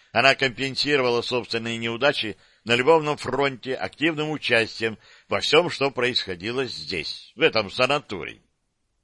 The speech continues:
Все сплетни и слухи, ходившие здесь, ну или почти все, имели один источник. Юлия с ней подружилась, она нуждалась в тепле,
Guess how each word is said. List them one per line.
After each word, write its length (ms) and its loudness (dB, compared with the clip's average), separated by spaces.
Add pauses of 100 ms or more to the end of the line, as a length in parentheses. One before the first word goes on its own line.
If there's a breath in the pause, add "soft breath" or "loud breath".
(140)
Все 280 2
сплетни 560 4
и 60 -4
слухи, 600 -6 (440 soft breath)
ходившие 600 0
здесь, 560 0
ну 160 -2
или 140 0
почти 440 -6
все, 340 -6 (540)
имели 300 4
один 340 6
источник. 600 -6 (760)
Юлия 380 6
с 100 -4
ней 140 6
подружилась, 1040 -2
она 260 2
нуждалась 480 0
в 120 -16
тепле, 480 0